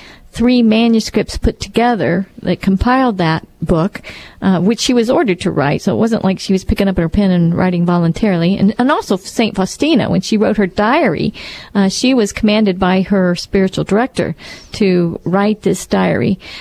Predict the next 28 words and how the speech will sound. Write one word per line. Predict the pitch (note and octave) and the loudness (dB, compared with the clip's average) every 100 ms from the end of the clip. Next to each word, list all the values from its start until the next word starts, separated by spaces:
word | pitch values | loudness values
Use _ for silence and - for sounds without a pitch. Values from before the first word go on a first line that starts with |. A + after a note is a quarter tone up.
| - | -8
So, | - A#3+ A3+ | -2 2 2
but | G#3 A3 | 0 0
both | A3 E4+ B4 F4 | 2 2 2 0
of | A3 | 0
them | G3+ F#3 G3 G3+ - - | 2 2 2 0 -2 0
make | A3 C4+ - | 2 2 0
this | A#3+ - | -2 0
act | G#3 G#3+ A3 | 0 0 0
of | G#3+ G3+ | -2 0
oblation. | G3 F#3+ G#3+ A3+ A#3+ - F3 E3 - - - | 0 0 2 2 2 0 0 0 -2 -14 -2
And | G3 F#3+ F#3 - F3+ - - | 0 2 2 0 -4 -4 0
in | G#3+ | 0
Therese's | G#3+ A3 A3+ B3 A#3 G#3 | 2 2 2 0 0 -2
book, | - G3+ - | 0 -2 -4
Story | - A3+ A#3 G#3+ | -2 0 2 2
of | F#3+ | -2
a | |
Soul, | - - B3+ A#3 G3 F#3+ - - - | -4 -2 2 2 2 0 -6 -20 -6
it | - G#3+ - - | 0 0 0 0
is | G3+ G3 F#3 - - | 2 2 0 -4 -2
an | G3 | 2
oblation | F#3+ F3+ G3+ G#3+ - G#3+ | 2 2 0 0 2 0
to | - F#3+ | 2 -2
God's | - F#3 F3 - - | 0 0 -2 -6 -2
merciful | F#3 F#3 F#3+ G#3+ A3 - G3+ - G#3 G3 - | 2 4 4 2 0 -4 -4 0 2 2 0
love. | F3+ F#3+ F#3+ E3 - - - - - - - | 0 2 2 2 -2 -6 -14 -20 -20 -20 -4
And | G#3 G#3+ G3 - | 0 2 0 -2
she | - - A3+ G#3+ G#3+ | -6 -2 2 2 2